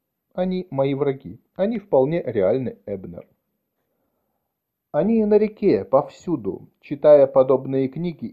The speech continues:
изучая газеты, прилагая неимоверные усилия. Я многих из них выследил в Восточной Европе, в лесах Германии и Польши,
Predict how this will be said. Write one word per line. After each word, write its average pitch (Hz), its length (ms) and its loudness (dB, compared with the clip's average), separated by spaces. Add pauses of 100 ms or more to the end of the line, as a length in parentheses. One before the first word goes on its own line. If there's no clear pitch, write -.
изучая 135 480 -2
газеты, 120 640 -2 (180)
прилагая 156 720 0
неимоверные 135 840 0
усилия. 139 680 -8 (420)
Я 185 200 -2
многих 165 500 -4
из 151 160 -4
них 156 220 -8
выследил 110 600 -2
в 110 80 -8
Восточной 127 560 -2
Европе, 98 640 -2 (280)
в 190 80 -4
лесах 175 400 -2
Германии 120 600 0
и 104 160 -10
Польши, 117 560 -6